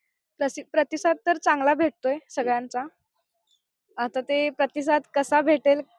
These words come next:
Speaker 1: काय होईल पुढे, हे आता नऊ तारखेलाच कळेल सगळ्यांना.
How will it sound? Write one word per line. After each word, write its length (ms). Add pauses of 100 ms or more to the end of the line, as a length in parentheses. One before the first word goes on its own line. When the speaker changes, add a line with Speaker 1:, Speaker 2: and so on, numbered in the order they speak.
(140)
Speaker 1:
काय 180
होईल 280
पुढे, 300
हे 140
आता 460
नऊ 240
तारखेलाच 480
कळेल 280
सगळ्यांना. 480